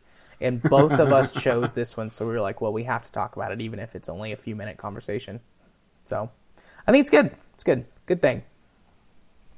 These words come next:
Speaker 2: Yeah, it's gonna be interesting to see where they go with this, because this is obviously bringing a lot of attention to 'em. I mean, just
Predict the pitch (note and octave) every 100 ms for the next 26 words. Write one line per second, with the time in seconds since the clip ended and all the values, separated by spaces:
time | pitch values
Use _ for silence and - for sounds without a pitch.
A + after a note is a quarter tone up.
0 | - C#3+ D3 - A3 A3 F3 C#3 C3+ -
1 | C3+ B2 - B2+ B2+ B2 B2+ A#2 - -
2 | A#2+ B2 A2+ G2 G#2+ G2+ - - - -
3 | A2+ G#2 G#2 - _ _ _ _ _ _
4 | _ _ _ _ _ - _ _ _ -
5 | C#3+ D#3 - C#3+ D#3 D3 C#3 B2 A#2+ A2
6 | B2 B2 G2 G#2 G2+ G#2+ G#2+ A2+ A2 -
7 | A2+ B2 A2+ B2+ C3+ D#3 - G#2 G#2+ G2+
8 | G2 F#2+ G2+ -